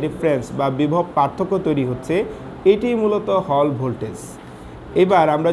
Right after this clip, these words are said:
যদি সেই প্রবাহটির দিকে একটু খেয়াল করি, এবং সেখানে কিন্তু ইতিমধ্যে তড়িৎ ক্ষেত্রের উপস্থিতিও রয়েছে, চুম্বক ক্ষেত্রের উপস্থিতিও রয়েছে। এইবার যদি আমাদের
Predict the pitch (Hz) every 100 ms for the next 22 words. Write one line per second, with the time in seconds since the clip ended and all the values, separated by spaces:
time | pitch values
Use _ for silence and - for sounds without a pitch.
0 | 175 175 185 185 175 165 165 170 180 175
1 | 180 175 160 175 170 180 170 160 151 156
2 | 170 196 254 - - - - 143 147 143
3 | - 147 160 160 165 165 151 160 156 147
4 | 160 156 151 151 - 151 - 156 147 147
5 | 147 151 160 143 143 143 185 214 - -
6 | - - - 175 170 165 165 156 165 156
7 | 139 143 123 139 127 127 127 185 127 202
8 | 220 202 196 180 165 175 180 160 156 151
9 | 160